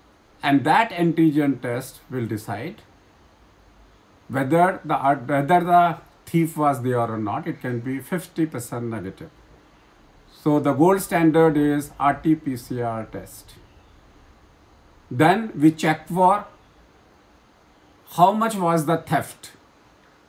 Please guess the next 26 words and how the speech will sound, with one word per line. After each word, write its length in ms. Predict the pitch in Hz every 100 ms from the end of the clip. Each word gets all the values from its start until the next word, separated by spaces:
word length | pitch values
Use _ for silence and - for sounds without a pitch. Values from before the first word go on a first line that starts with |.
| _ _
how 180 | 160 170
much 240 | 190 202
was 300 | 175 170 160
the 160 | 139 160
inflammation, 800 | 143 135 135 123 110 - 98 - _ _ _ _ _ _ _ _ _ _
for 140 | - 131
which 420 | 120 151 156 - _
we 180 | 131 135
rely 440 | 127 135 135 143
on 160 | 151 139
C-reactive 840 | - 143 127 123 113 - - 107 -
protein. 520 | 104 - 113 185 269 _ _ _ _ _ _ _ _ -
Others 380 | 131 165 180 -
can 240 | 165 160
be 320 | 156 170 160 -
I 220 | 131 135
L 140 | 131
six, 380 | 123 160 151 -
D 380 | - 113 120 139
dimer, 520 | 120 107 104 110 120 - _ _ _ _ _ _ _ _ _ _ _ _ -
leukocytic 680 | 151 156 160 - 123 120
count, 440 | 123 113 120 127 107
lymphocytic 760 | 131 143 156 139 113 113 107
counts, 400 | 110 104 110 110 - _ _
et 140 | - -
cetera. 380 | - - -